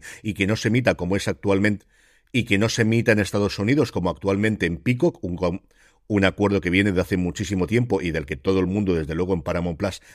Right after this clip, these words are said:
se arrepiente. La serie, como sabéis, teóricamente estaría protagonizada por Matthew McConaughey y recuperaría a varios personajes de Yellowstone. Como os digo, a día de hoy todavía no sabemos absolutamente nada. A ver si esta semana tenemos algún tipo de confirmación.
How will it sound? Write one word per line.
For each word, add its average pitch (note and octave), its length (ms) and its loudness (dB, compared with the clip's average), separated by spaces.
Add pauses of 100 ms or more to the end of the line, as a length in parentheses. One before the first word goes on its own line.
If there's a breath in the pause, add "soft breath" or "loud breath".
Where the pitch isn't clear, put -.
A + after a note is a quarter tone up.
se - 240 2
arrepiente. A#2+ 720 4
La F2 200 0
serie, A2 300 2
como A2+ 180 0
sabéis, A#2+ 380 0
teóricamente G#2 640 2
estaría G2 400 0
protagonizada F2 720 0
por E2 160 -4
Matthew F2+ 300 -2
McConaughey G2 600 0
y G2+ 140 -4
recuperaría F2 800 0
a E2+ 100 0
varios G2 320 0
personajes G2 540 -2
de G#2+ 100 4
Yellowstone. D3+ 580 2
Como B2 200 2
os A2 100 0
digo, B2 180 2
a A2+ 40 4
día G#2+ 160 2
de G2 80 4
hoy B2 80 2
todavía A2 400 0
no G2 180 -4
sabemos G#2 460 -4
absolutamente F#2+ 720 -2
nada. G2+ 280 0
A G2 120 2
ver A#2 160 4
si A#2+ 140 -2
esta B2+ 200 -2
semana A2+ 380 2
tenemos G2+ 340 -2
algún G2 240 -2
tipo F#2 280 -2
de D#2+ 100 -6
confirmación. C#2+ 640 -14